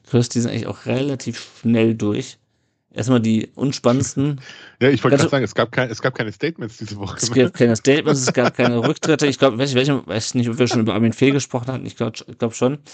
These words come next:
Speaker 2: Ja, hatten wir, glaub ich, schon mal.
Speaker 1: Hatten wir, genau. Ähm,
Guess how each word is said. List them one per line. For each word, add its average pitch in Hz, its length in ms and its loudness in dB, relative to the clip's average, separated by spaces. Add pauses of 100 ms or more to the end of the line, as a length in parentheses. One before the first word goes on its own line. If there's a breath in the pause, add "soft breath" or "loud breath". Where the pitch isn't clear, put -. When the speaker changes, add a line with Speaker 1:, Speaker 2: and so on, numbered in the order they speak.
(120 loud breath)
Speaker 2:
Ja, 131 180 -2
hatten 135 240 -12
wir, 104 100 -12
glaub 107 280 -16
ich, 107 60 -20
schon 98 160 -20
mal. 120 80 -8
Speaker 1:
Hatten 123 200 0
wir, 120 240 4
genau. 117 360 0
Ähm, 131 520 0